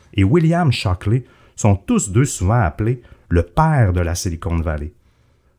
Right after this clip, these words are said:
Deux anciens employés de Shockley, Robert Noyce et Gordon Moore,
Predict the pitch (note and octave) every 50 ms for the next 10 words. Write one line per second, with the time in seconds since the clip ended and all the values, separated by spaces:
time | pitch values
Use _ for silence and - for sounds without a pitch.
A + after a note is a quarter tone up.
0 | _ _ _ _ _ _ - F2+ G2+ E3 A3+ A3 D#3 B2+ A2 A2+ C#3 C#3 C3+ A2+
1 | F#2+ - G#2 G2 G2 G#2+ B2 A#2 G2+ F#2+ - F#2 F2 F2 - G#2+ B2+ D#3+ - _
2 | _ _ _ _ _ _ _ - F#2+ F#2 A2 G#2 F#2 G#2+ A2 G#2 F#2+ F2 - _
3 | - E2+ E2+ E2+ F2+ B2 E3 F3 D3+ - - - - _ _ _ - - F2 E2
4 | E2+ A#2 A#2 G#2+ F#2 E2+ A2+ A#2 A2 G#2+ - - _ - F#2+ F#2 F2+ G2+ B2 F#3
5 | G#3+ F3+ G2+